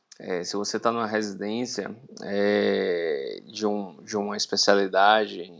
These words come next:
e resolveu fazer outra, você tem uma experiência grande na outra. Não é, você não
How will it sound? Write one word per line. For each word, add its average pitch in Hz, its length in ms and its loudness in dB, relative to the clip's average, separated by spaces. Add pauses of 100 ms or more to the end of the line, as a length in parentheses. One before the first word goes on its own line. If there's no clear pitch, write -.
e 95 680 -12
resolveu 98 400 2
fazer 98 280 2
outra, 104 360 4
você 113 140 0
tem - 160 0
uma 92 40 4
experiência 101 640 0
grande 92 460 -6
na 85 100 -4
outra. 87 200 -4
Não 113 80 0
é, 151 100 0
você - 160 -2
não 160 180 0